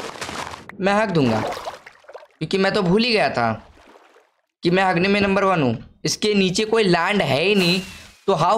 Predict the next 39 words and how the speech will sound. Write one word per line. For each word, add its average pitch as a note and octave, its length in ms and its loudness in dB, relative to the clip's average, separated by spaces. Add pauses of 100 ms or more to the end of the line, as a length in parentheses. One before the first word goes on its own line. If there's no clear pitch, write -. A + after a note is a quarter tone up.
could G#3+ 160 2
I E3+ 160 2 (320)
make D#3 220 2
the E3+ 180 2
entrance, B2+ 460 0
जो F3+ 140 4
मेरे F#3+ 220 2
mind D#3+ 260 2
में D3 120 2
आ A#2 140 2
रहा A#2 100 2
है A#2 60 2
अभी। A#2 180 -2 (960)
अ, C3 420 0 (2250)
ऐसा C3 180 -4
नीचे C#3+ 340 0
जाके D3 320 0
ही D#3+ 60 2
नहीं D#3 120 2
होगा। C#3 120 2
अ, D3 280 0
हाँ, C#3 560 0 (760)
अभी C#3+ 120 -2
इसको E3 220 -2
बंद E3+ 260 0
कर D#3 120 0
देना A#2+ 320 2
था, - 500 -4
ऊपर F#3 220 2
से F#3 80 2
कर D#3+ 140 2
देंगे। D3+ 240 0
फिलहाल - 840 -4
के G#3 140 -2
लिए G#3 100 2
मुझे F#3 240 2
क्या F#3 140 0
करना E3+ 200 2
है F3 80 2